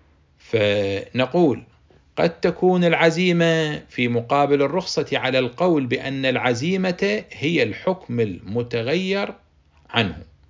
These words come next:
وقد تكون العزيمة في مقابل الرخصة على القول بأن العزيمة هي الحكم الذي لا يتغير أصلًا. فإذن العزيمة في قبال من؟ في قبال الرخصة.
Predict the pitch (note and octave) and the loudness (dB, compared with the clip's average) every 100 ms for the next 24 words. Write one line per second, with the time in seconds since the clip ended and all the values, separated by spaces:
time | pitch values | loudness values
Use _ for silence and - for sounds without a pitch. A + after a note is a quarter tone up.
0 | _ - - - - - C3+ C#3+ - - | _ -20 -20 -20 -4 0 0 -2 -4 0
1 | D3+ - A3 A#3 F3+ - D3 D3 B2 B2+ | 0 0 2 2 2 0 0 2 2 0
2 | C3+ B2+ A#2 A2 A2+ F#2 - C3+ C#3+ C#3 | 0 0 0 -4 -6 -10 -4 -2 0 -2
3 | B2+ F3+ G3 E3 C#3 - C3+ B2+ G#3+ A#3 | -4 -4 0 2 0 0 -4 2 2 2
4 | - F3 F3+ - _ _ _ - - - | 0 0 -2 -6 _ _ _ -20 -16 -2
5 | B2+ D3 C#3+ - A3 G3 D3 C#3 C#3+ D3+ | 2 2 2 2 4 4 2 0 -2 -2
6 | D3 C3 A#2+ C3+ F3 G#3+ F#3+ F3 C#3+ D#3+ | 0 0 0 -2 -2 -4 -4 -4 -2 -2
7 | D3+ - A3+ A#3 F#3 - E3+ F3 E3+ F#3+ | -4 -4 -4 -2 -4 -4 -2 0 0 0
8 | D4 D#4+ A#3 F3 C#3+ A2+ F#2+ - - - | 0 0 0 0 0 0 -2 -6 -10 -10
9 | E2 - _ _ _ _ _ _ _ _ | -14 -16 _ _ _ _ _ _ _ _
10 | _ _ _ - C#3 C3+ C3+ C3 C3 B2 | _ _ _ -4 -2 0 0 -2 -2 0
11 | A#2+ C3 E3+ D#3+ F3+ E3+ E3+ E3 D#3+ D#3 | 0 0 0 0 0 0 4 4 4 2
12 | D3+ - _ - C#3 B2+ A2 B2+ D#3 E3+ | -4 -8 _ -6 -2 -2 -2 0 0 0
13 | F#3+ - _ - C#3 - F#2 - - | -4 -8 _ 0 2 2 -2 -4 -6